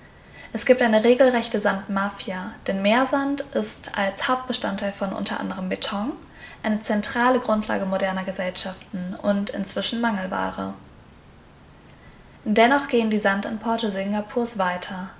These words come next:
Offensichtlich ist es noch rentabel, teuren Sand zu kaufen und aufwendig aufzuschütten.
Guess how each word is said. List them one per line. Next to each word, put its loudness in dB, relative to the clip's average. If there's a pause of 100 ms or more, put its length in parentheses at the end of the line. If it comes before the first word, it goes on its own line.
(840)
Offensichtlich 4
ist -8
es -12
noch 0
rentabel, 0
teuren 0
Sand -4
zu -8
kaufen -2
und -4
aufwendig -2
aufzuschütten. -6